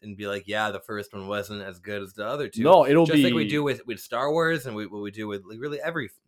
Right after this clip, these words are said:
Speaker 1: franchise like that, because once you have the, the everything set in motion, then you can just go guns blazing, and then you
Speaker 2: Mm-hmm.
Speaker 1: don't,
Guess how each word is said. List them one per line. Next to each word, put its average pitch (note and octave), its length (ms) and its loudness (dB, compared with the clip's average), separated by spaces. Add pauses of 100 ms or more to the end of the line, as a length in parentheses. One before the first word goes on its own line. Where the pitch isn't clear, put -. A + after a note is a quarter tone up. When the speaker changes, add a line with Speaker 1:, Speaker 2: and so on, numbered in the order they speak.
(140)
Speaker 1:
franchise F#2+ 500 -10
like F#2+ 140 -12
that, G2 200 -8
because G#2+ 280 -8 (340)
once C#3 200 -10
you C#3 80 -10
have C3 320 -4
the, G#2+ 240 -2 (320)
the G2 400 -4 (840)
everything A#2 380 -4
set - 200 -6
in G#2 120 -12
motion, G#2+ 460 -6 (260)
then B2 200 -6
you C#3 60 -10
can A#2+ 140 -8
just G2+ 160 -10
go G#2+ 120 -6
guns G2+ 240 -8
blazing, G#2 500 -6
and G#2 160 -8
then G#2+ 320 -4
you A2 80 -2
Speaker 2:
Mm-hmm. G#2+ 80 -6
Speaker 1:
don't, G2+ 100 -10